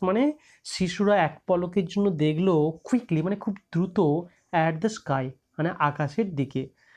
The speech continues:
তাহলে মেয়েটার হাতের তালুতে একটা রেইনড্রপ দেখতে পাওয়ার পর তারা তো খুব দ্রুত আকাশের দিকে তাকিয়ে দেখলো। A few cold drops মানে শীতল কিছু ফোঁটা,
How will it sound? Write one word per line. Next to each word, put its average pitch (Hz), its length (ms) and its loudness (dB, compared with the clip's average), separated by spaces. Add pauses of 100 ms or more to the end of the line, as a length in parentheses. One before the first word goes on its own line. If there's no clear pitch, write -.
তাহলে 170 360 2 (260)
মেয়েটার 160 480 2
হাতের 147 380 0 (100)
তালুতে 156 580 0 (220)
একটা 151 260 2
রেইনড্রপ 170 560 2
দেখতে 147 300 0
পাওয়ার 156 300 2 (160)
পর 147 300 2 (220)
তারা 147 180 0
তো 170 160 -6
খুব 175 420 -2
দ্রুত 165 300 0 (380)
আকাশের 147 500 0
দিকে 180 220 -2
তাকিয়ে 190 400 -2
দেখলো। 131 360 -4 (1200)
A 214 60 6
few 277 640 2 (220)
cold 226 520 2
drops 147 760 0 (300)
মানে 208 460 2 (340)
শীতল 247 640 2
কিছু 220 280 0
ফোঁটা, 165 760 0